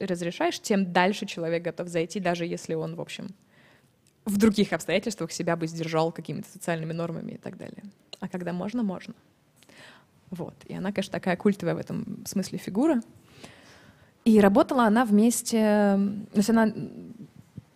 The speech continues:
урожденная сербка, а дальше она работала, в общем, по всему миру. И недавно, э, был, как, была как бы вторая часть, э, второй ее известный перформанс, когда, э, она тоже, продолжая изучать человеческую природу,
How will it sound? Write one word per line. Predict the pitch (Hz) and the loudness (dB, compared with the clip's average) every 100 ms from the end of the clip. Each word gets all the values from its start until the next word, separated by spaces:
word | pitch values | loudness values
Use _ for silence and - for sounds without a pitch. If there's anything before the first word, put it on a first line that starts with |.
| - | 6
урожденная | 226 196 190 185 147 123 | 12 12 12 8 6 -4
сербка, | - - - - 196 | -2 -2 -2 -2 -2
а | - | -2
дальше | 180 247 - 175 | 0 2 2 -2
она | 185 | 0
работала, | 214 190 202 196 | 0 0 -2 -2
в | 170 | -4
общем, | 175 - 180 170 185 | -4 -6 -6 -6 -2
по | 185 | 0
всему | - 202 | 4 6
миру. | 180 247 370 254 - _ _ _ _ _ _ - - | 6 4 2 0 -4 _ _ _ _ _ _ -18 0
И | 196 185 185 | 4 6 6
недавно, | 185 180 190 220 202 185 175 - - | 6 6 4 6 6 6 2 -2 -8
э, | - - - 170 185 | -10 -8 -4 -2 -4
был, | 180 180 175 180 | -2 -2 -2 -4
как, | - 175 | -8 -8
была | 180 180 | -4 -2
как | 180 180 | -2 -6
бы | 175 | -10
вторая | - 190 175 160 156 202 | -4 0 0 0 -4 -8
часть, | - 165 170 - - - | -6 -4 -4 -6 -12 -16
э, | - - - | -12 -12 -12
второй | - 214 180 151 | 0 6 8 8
ее | 160 156 135 - - | 2 -4 -4 -6 -12
известный | 95 160 165 143 - | -10 -6 -2 -2 -2
перформанс, | - - 233 294 220 - - | -6 -2 0 2 2 2 -6
когда, | 180 175 185 185 185 196 - - - - - | -6 0 2 4 2 -2 -10 -20 -20 -18 -2
э, | 185 175 - | 0 2 2
она | 180 170 | 2 0
тоже, | - 196 175 160 | 2 6 6 4
продолжая | - 160 170 170 151 | 0 0 2 2 2
изучать | 160 175 - | 0 -4 -2
человеческую | 170 160 170 - 170 | -2 -2 -2 -6 -4
природу, | 175 180 311 277 | 0 2 2 2